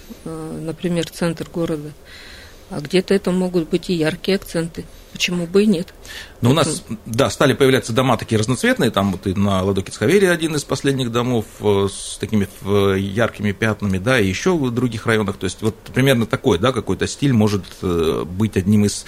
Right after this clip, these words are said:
Speaker 2: перспективных.
Speaker 1: У каждого архитектора есть свой стиль, и от этого тоже в том числе отталкиваемся. Э, диктовать о том, что ты не делай красный, а сделай серый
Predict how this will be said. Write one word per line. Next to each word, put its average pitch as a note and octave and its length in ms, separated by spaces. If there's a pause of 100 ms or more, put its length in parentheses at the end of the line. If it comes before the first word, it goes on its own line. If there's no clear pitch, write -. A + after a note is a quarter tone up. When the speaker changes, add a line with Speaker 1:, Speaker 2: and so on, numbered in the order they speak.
(280)
Speaker 2:
перспективных. - 680 (600)
Speaker 1:
У G3+ 280
каждого G#3+ 460
архитектора G3+ 600
есть F3+ 240
свой F#3+ 180
стиль, D3+ 380 (220)
и F#3 180
от F3+ 160
этого F#3 300
тоже F#3+ 260
в - 60
том D#3+ 180
числе D#3+ 300
отталкиваемся. D3+ 880
Э, D3+ 320
диктовать G3+ 760
о F#3 60
том, G3 260
что - 280
ты G3 160
не G3+ 180
делай F#3 300
красный, F#3+ 580 (100)
а F3 260
сделай F3 420
серый A3 520